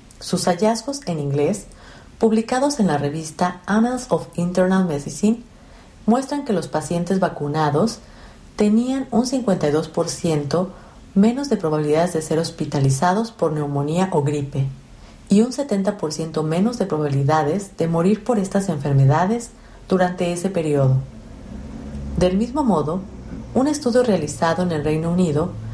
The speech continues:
demostró que cuando las personas con diabetes recibieron la vacuna, redujeron sus probabilidades de ser hospitalizadas en casi un ochenta por ciento durante las dos temporadas de gripe estudiadas.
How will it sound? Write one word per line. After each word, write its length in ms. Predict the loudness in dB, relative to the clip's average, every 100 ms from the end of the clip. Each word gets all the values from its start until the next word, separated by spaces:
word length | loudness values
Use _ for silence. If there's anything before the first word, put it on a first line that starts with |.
| -10 -2
demostró 460 | 0 2 2 0 -2
que 120 | 0
cuando 240 | 0 0 -2
las 160 | -4
personas 460 | -4 -2 2 2 0
con 200 | -2 0
diabetes 560 | 2 2 0 -2 -4
recibieron 480 | -2 0 2 2 2
la 60 | 2
vacuna, 560 | -2 -2 -2 0 -2 -6 -14 -20 -20 -20 0
redujeron 460 | 4 4 4 0
sus 160 | -2 -4
probabilidades 580 | 0 2 2 2 2 0
de 80 | -2
ser 160 | 0
hospitalizadas 1000 | -2 -2 -2 0 2 2 2 2 -2 -8 -20 -20 -20 -4
en 180 | 2 4
casi 280 | 4 0 -2
un 60 | -4
ochenta 420 | 0 2 2 0
por 180 | -2 -2
ciento 540 | 0 0 2 2 0 -8 -20 -8 2
durante 340 | 2 2 0
las 200 | -2 0
dos 160 | 0 0
temporadas 580 | -6 -2 0 2 0
de 80 | -2
gripe 460 | 0 0 2 0 0
estudiadas. 840 | -4 -4 -4 0 2 2 0 -2